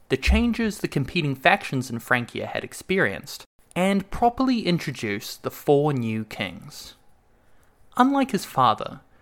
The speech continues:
Clothar doesn't seem to have made concrete plans about the succession. There are a few possible reasons for this.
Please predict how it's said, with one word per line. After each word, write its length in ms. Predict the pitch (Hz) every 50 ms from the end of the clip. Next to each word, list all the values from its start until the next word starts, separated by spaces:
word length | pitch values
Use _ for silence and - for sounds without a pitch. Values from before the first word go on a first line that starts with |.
| _ _ - _ -
Clothar 460 | - - 247 269 262 269 - 285 262
doesn't 400 | 220 156 - 190 202 202 220 208
seem 260 | 208 - - 208 233 226
to 140 | - - 233
have 140 | 190 147 151
made 260 | 143 143 139 131 131
concrete 540 | - - 170 180 185 - 240 226 190 - -
plans 360 | - 123 117 113 107 107 -
about 220 | - - 110 110
the 80 | - 135
succession. 680 | - - 151 - - 190 214 196 - - - - - - - - _ _ _ _ _ _ _ _ _ _ _ _ _ _ _ _ -
There 180 | - 254 269 294
are 220 | 294 294 269 208
a 60 | -
few 360 | - - - - 190 196 196
possible 480 | - - - 127 127 - - 117 123 113
reasons 420 | 98 101 101 101 - 98 - -
for 120 | - - 120
this. 420 | 95 - - - - - - -